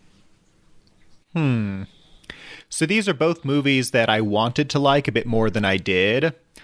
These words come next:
Uh, Ma Rainey, I think, is primarily memorable for Chadwick Boseman's performance, but very much suffers from the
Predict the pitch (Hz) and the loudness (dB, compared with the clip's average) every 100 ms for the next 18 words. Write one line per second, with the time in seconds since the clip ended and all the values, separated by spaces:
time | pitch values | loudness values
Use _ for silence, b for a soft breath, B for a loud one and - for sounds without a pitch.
0 | B B _ 110 110 120 139 123 127 123 | B B _ -4 -2 0 0 0 0 2
1 | 113 110 - 113 117 101 - - - 120 | 2 0 -2 -2 -2 -2 -2 -8 -2 0
2 | 110 104 104 98 95 98 95 95 95 - | 2 2 2 2 0 0 0 0 -2 0
3 | 110 98 107 95 95 104 107 95 92 - | 0 2 0 0 -2 0 0 -2 -6 -6
4 | - 104 107 120 131 - - 98 - b | -2 0 2 0 0 -2 -2 -2 -4 b
5 | b - 131 95 95 104 101 101 - - | b -16 -14 -4 0 2 2 -2 -4 0
6 | 107 - 101 95 - 98 95 90 87 92 | 0 2 0 2 0 2 2 2 2 -2